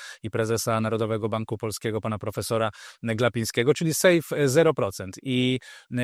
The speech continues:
te zamówienia, które mogłyby być zrealizowane już dawno, również te zamówienia, które mogłyby być zrealizowane dla policji i dla Straży Granicznej, bo ustawa pana prezydenta,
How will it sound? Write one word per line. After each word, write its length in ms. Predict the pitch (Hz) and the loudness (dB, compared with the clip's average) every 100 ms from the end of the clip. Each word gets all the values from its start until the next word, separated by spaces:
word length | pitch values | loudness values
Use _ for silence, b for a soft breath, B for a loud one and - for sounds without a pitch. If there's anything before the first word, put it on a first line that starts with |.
| 120 117 - | 2 0 2
te 120 | 190 | 2
zamówienia, 640 | 214 202 156 135 117 101 | 4 4 4 2 2 -4
które 480 | - 120 113 113 113 | -6 -8 -4 -2 -2
mogłyby 400 | 117 127 131 123 | -2 -2 -2 -2
być 120 | 123 | -4
zrealizowane 640 | 113 127 127 120 127 131 127 | -2 -2 0 0 -2 0 0
już 160 | 123 | 0
dawno, 320 | 117 104 101 101 | 0 -2 -4 -2
również 280 | 147 185 | 0 0
te 100 | - | 0
zamówienia, 440 | 165 170 156 175 180 | 0 2 0 0 -2
które 240 | - 170 | -2 -2
mogłyby 320 | 170 175 170 | 0 0 0
być 80 | 165 | 0
zrealizowane 540 | 165 165 156 160 170 151 B 123 | 0 0 0 -2 -2 -4 B -2
dla 160 | 135 | 0
policji 440 | 147 139 165 - 147 | 2 2 0 0 0
i 60 | |
dla 120 | 139 | 2
Straży 320 | 131 147 156 131 | 2 2 2 2
Granicznej, 420 | 123 123 - 117 | 0 0 -2 -4
bo 80 | 120 | -4
ustawa 320 | - 127 123 | -2 0 0
pana 220 | 123 120 | 0 -2
prezydenta, 540 | 123 120 117 120 120 | -2 -4 -2 -2 -2